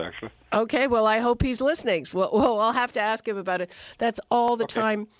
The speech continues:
Speaker 2: we have, uh, Smokey Thomas. Thank you so much for joining us.
Speaker 1: No, thank you, Libby. I appreciate your interest, and anytime.
Speaker 2: Okay, bye-bye.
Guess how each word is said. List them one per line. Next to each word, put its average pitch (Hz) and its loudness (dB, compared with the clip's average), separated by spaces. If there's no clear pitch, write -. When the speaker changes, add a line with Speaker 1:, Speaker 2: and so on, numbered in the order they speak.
Speaker 2:
we 214 2
have, 214 2
uh, 190 2
Smokey 240 0
Thomas. 233 0
Thank 220 -2
you 220 0
so 220 2
much 208 -2
for 196 -4
joining 147 -2
us. - -10
Speaker 1:
No, 107 4
thank 107 -2
you, 110 0
Libby. 101 2
I 92 2
appreciate 98 -4
your 98 -2
interest, 110 -6
and 87 -4
anytime. 87 -6
Speaker 2:
Okay, 226 0
bye-bye. 190 -2